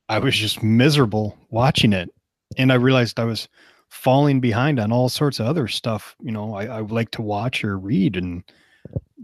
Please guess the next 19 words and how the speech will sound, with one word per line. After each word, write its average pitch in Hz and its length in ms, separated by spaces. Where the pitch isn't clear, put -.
so 110 460
I 107 100
just, 104 340
in, 110 360
just - 180
decided 139 460
to 147 200
stop 139 360
watching 139 360
until 135 380
I 131 100
thought, 131 340
you 117 80
know, 113 280
if - 120
I 110 100
heard 127 380
it 123 60
was 117 280